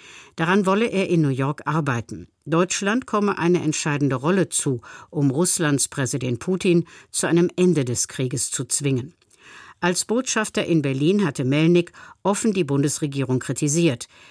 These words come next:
Er warf der Bundesrepublik vor, Waffen für die Ukraine nur zögerlich zu liefern.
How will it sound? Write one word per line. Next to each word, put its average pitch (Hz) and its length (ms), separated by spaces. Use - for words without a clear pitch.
Er 165 140
warf 190 220
der 202 100
Bundesrepublik 170 880
vor, 175 480
Waffen 151 300
für 202 160
die 185 140
Ukraine 180 760
nur 170 220
zögerlich 135 600
zu - 180
liefern. 123 440